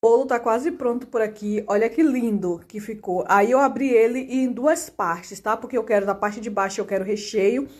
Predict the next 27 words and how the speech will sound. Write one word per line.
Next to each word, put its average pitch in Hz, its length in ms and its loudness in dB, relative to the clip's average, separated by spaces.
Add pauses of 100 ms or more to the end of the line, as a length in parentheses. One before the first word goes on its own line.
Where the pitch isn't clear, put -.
na 214 80 -4
parte 226 260 0
do 254 120 -2
meio 240 200 4
recheio, 247 540 0
em 277 60 0
cima 240 260 -6
também. 220 540 -2 (260)
Porque 285 180 0
eu 320 80 6
sou 320 140 2
uma 294 160 4
preta 254 300 0
abusada, 185 680 -4
dá 185 140 -2
licença. - 520 -8 (320)
Só 269 160 6
que 349 60 0
eu 370 60 4
fiz 320 160 2
errado, 277 420 6
como 294 180 0
sempre, 233 400 -4
né? 214 160 -4
Se 226 120 -12
não 226 80 -10
fosse 226 160 -8